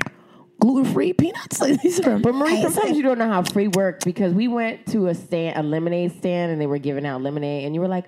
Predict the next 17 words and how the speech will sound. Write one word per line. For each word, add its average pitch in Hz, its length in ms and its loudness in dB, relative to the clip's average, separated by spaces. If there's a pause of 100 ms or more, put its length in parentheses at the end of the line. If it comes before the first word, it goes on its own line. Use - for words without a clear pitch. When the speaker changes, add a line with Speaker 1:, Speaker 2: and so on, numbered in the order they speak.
(300)
Speaker 2:
"Uh, 247 320 -2
do 247 160 -6
you 349 100 -2
have, 370 320 -6 (200)
like, 254 300 -4
what 233 280 -2
kind 320 180 -6
Speaker 1:
That's 240 200 -2
Speaker 2:
of 269 80 0
lemon?" - 0 -
Speaker 1:
not. 240 260 0 (380)
That, - 220 0 (140)
oh, 190 80 4
what 180 220 0
just 165 140 -4
happened? 160 560 -2
Speaker 2:
What? 139 320 -2